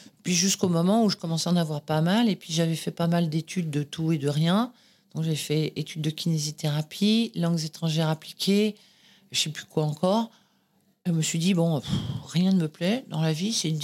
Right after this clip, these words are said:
c'est dommage. » Qu'est-ce, quel est le fil conducteur de, de, de ce début de vie ? Ben,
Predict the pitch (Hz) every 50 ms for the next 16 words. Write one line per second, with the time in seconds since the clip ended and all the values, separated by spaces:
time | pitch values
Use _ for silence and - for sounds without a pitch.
0 | 156 - - - - 165 156 151 156 165 175 214 220 196 175 - _ _ _ _
1 | - - - _ - - - _ - - 202 - - - 208 208 208 208 196 175
2 | 165 - - - - - 208 214 220 208 170 - - 147 - - - 170 170 165
3 | 165 - - - 175 175 185 180 165 156 151 147 143 147 147 - - 147 143 143
4 | 143 143 - 135 143 143 143 139 139 160 165 151 170 185 156 156 151 170 202 254
5 | 262 196 165 156 156 151 -